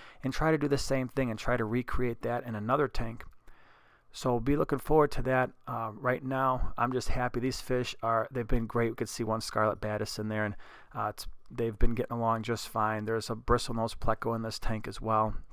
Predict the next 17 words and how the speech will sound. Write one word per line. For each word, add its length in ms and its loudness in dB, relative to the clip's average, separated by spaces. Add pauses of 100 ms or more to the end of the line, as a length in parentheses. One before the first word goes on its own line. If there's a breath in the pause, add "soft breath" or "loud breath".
(640)
You 60 -4
know, 100 -2
other 200 0
tank 340 2
mates, 280 -6 (440 loud breath)
again, 160 0
the 80 -4
tetras 420 -2
that 220 -2
can, 340 -6
you 80 -10
know, 100 -4
maybe 280 0
neon 340 2
tetras, 500 -2
cardinal 360 0
tetras, 560 -4